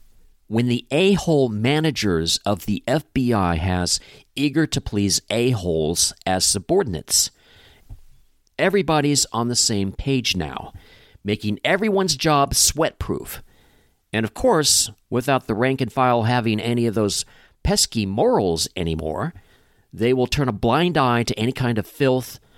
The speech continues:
or corruption that they will see numerous times a day. So the agency will have fewer H R problems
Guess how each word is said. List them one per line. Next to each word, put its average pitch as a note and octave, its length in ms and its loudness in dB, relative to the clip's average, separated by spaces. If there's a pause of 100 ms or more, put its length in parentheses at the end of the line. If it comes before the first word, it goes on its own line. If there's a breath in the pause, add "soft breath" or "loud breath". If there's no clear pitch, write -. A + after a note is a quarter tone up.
(280 soft breath)
or F#2+ 100 -2
corruption A#2 720 0
that F#2 160 -4
they G2 120 0
will F#2+ 300 -2 (160)
see G2+ 400 0
numerous G2 320 -2
times E2+ 320 -2
a E2 40 -10
day. - 300 -6 (840 soft breath)
So B2+ 160 -2
the A#2 160 -2
agency D#3+ 560 2
will A#2+ 180 0
have A2 240 0
fewer C3 400 0
H A#2+ 240 0
R C#3+ 180 2
problems F#2 680 -4